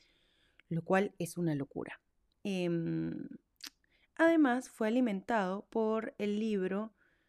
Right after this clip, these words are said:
de El Club de las Cinco de la Mañana de Robin Sharma, que me acabo de terminar de leer esta semana, porque para criticar algo hay que conocerlo muy bien. Y la verdad es que es un libro, eh, que sí, pues, tiene una premisa interesante, que es,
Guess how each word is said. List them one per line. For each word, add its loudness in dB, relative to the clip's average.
de 0
El 0
Club -6
de 0
las 2
Cinco 0
de 4
la 6
Mañana 2
de 0
Robin -4
Sharma, 0
que -6
me -2
acabo -2
de 0
terminar -6
de -8
leer -10
esta -14
semana, -4
porque -2
para -8
criticar -6
algo -6
hay -10
que -20
conocerlo -6
muy -4
bien. -2
Y -2
la 4
verdad 4
es -6
que -2
es -4
un 8
libro, 4
eh, 2
que 0
sí, 4
pues, -2
tiene 4
una 8
premisa 0
interesante, 0
que -2
es, -8